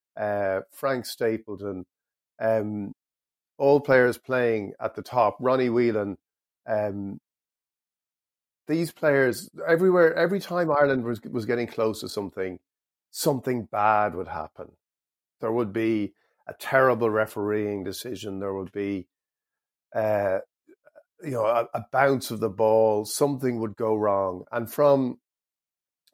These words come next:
the moment, more or less the moment Jack Charlton took over, that seemed to change.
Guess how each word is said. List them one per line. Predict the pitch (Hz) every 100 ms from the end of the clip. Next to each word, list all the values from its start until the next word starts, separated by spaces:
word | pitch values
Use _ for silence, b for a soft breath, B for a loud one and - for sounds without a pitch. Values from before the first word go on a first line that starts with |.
| -
the |
moment, | 147 147 185 208 170 101 85 -
more | 139 170 208
or | 196
less | 165 -
the | - 127
moment | 127 143 180 165 117 98
Jack | 135 123 -
Charlton | - 131 127 - 104
took | - 107
over, | 123 127 101 87 80 _ _ _ _
that | 143 143 -
seemed | 135 110
to | 104
change. | - 156 180 127 98 104 -